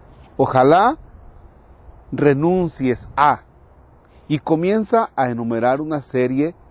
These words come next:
de situaciones que más que ser luz son oscuridad,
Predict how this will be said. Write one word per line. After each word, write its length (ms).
de 180
situaciones 1000
que 160
más 440
que 200
ser 380
luz 460
son 420
oscuridad, 560